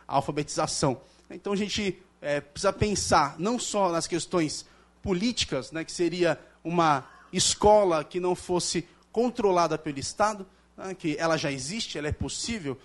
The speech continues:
Inclusive, no Brasil também temos essas escolas nas favelas cariocas, por exemplo. Mas também pensar em questões, é, pedagógicas. Como nós estamos educando as pessoas e considerar essa não coação,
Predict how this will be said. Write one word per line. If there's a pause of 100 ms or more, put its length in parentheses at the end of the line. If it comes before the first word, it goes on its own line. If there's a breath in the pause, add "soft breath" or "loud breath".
(180 soft breath)
Inclusive,
no
Brasil
também
temos
essas
escolas (280 soft breath)
nas
favelas
cariocas,
por
exemplo. (880 soft breath)
Mas
também
pensar
em
questões, (140)
é, (240)
pedagógicas. (720 soft breath)
Como
nós
estamos
educando
as
pessoas (200 soft breath)
e
considerar
essa
não
coação,